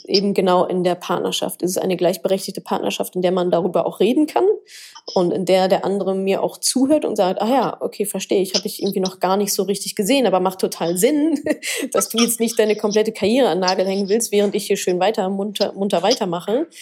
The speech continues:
Ähm, ich glaube, da lohnt es sich tatsächlich erstens, wie gesagt, Augen auf bei der Partnerwahl und zweitens das Gespräch zu suchen,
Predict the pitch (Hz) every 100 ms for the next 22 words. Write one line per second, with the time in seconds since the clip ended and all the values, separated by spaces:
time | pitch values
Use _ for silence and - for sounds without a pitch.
0 | - - - - - - 180 202 202 202
1 | 202 202 - 196 196 202 202 202 202 -
2 | - 202 208 208 226 220 208 202 196 190
3 | 196 190 190 - - - 190 202 220 214
4 | - 180 190 196 - 185 180 - - -
5 | 220 - 269 262 - 180 - 190 208 196
6 | 190 - - 180 - - - 190 190 196
7 | 180 180 185 180 180 180